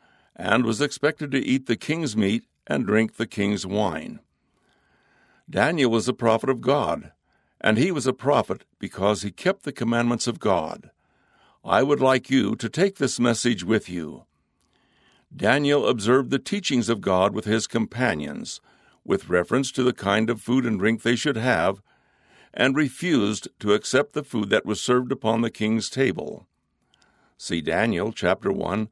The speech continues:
verses three through sixteen. President Smith went on to explain that because of Daniel's obedience to the Lord's law of health in his day,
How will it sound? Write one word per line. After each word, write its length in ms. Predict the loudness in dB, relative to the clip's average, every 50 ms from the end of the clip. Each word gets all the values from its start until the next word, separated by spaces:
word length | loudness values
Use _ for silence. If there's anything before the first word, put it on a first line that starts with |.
| _ _ _ _ _ _ _
verses 380 | -2 -2 0 0 -2 -6 -6 -6
three 340 | -6 -4 -2 0 0 0
through 220 | -2 -4 -4 -6 -4
sixteen. 840 | -2 -2 -2 -2 -4 -6 -6 -2 0 0 0 -2 -4 -8 -12 -14 -18 _ _ _ _ _ _ _ _ _ _ _ _ _ _ _ _ _ _ _ _ _ _ _ _ _ _ _ _ _
President 440 | 0 2 2 4 4 2 2 2 0
Smith 320 | -2 0 0 0 0 2
went 160 | 2 2 4 4
on 180 | 4 4 2 2
to 100 | 0 -2
explain 480 | -2 -2 -4 -2 0 0 0 0 0
that 180 | -2 -2 -4 -4
because 460 | -6 -8 -6 -6 -6 -4 -4 -4 -4
of 160 | -6 -4 -2
Daniel's 440 | -2 0 2 2 2 2 0 0 0
obedience 600 | -2 -2 -2 -2 -2 2 2 2 2 0 -2 -6
to 140 | -8 -6 -6
the 120 | -4 -4
Lord's 400 | -2 0 2 2 2 0 -2 -2
law 220 | -2 0 0 0 0
of 80 | -2
health 360 | -2 2 2 4 4 2 0
in 120 | -4 -4 -2
his 260 | -2 -2 -2 -2 -4
day, 400 | -4 -2 0 0 0 -2 -2 -6